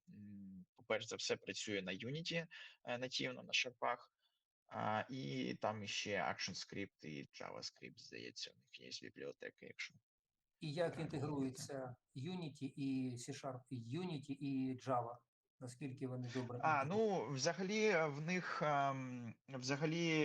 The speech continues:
Speaker 1: е, бекенд ви розробляєте на Java, а, е, клієнтська інтеграція, ну, вона ж на шарпах, тому що це Unity.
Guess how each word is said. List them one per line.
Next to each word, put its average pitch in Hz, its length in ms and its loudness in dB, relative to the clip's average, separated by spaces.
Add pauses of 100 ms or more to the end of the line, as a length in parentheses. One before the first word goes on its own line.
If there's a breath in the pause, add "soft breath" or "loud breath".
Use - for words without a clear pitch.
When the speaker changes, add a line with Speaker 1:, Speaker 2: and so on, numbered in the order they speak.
Speaker 1:
е, 131 400 8
бекенд 143 440 2
ви 135 100 2
розробляєте 139 600 4
на 147 100 0
Java, 220 480 6
а, 131 360 6 (340 loud breath)
е, 127 220 4
клієнтська 156 480 4
інтеграція, 131 800 4
ну, 131 160 -2
вона 113 200 2
ж - 140 4
на 110 40 0
шарпах, 117 400 4
тому 117 200 -6
що - 160 -2
це - 140 2
Unity. 107 520 -4